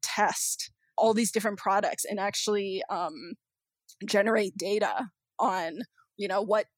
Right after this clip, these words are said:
what chemicals actually were in all of these products. And then you know, to be able to bring, bring that data to, uh, you know, big funders, um, and to politicians and to shareholders meetings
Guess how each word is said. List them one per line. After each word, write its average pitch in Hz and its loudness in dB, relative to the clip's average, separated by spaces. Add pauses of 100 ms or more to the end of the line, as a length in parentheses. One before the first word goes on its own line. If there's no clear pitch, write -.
what 208 0
chemicals 226 0
actually 220 2
were 220 0
in 170 -4
all 160 -4
of 160 -12
these - -10
products. - -6
And 220 0
then 226 4 (600)
you 240 0
know, 220 6
to 220 0
be 220 2
able 226 4
to 226 2
bring, 240 0 (140)
bring 247 0
that 220 2
data 196 2 (280)
to, 208 4 (580)
uh, 208 4 (280)
you 214 2
know, 214 4
big 196 0
funders, 214 2
um, 180 -2 (100)
and 214 -4
to 220 -6
politicians 220 0
and 214 -4
to 214 -2
shareholders 220 2
meetings 147 -10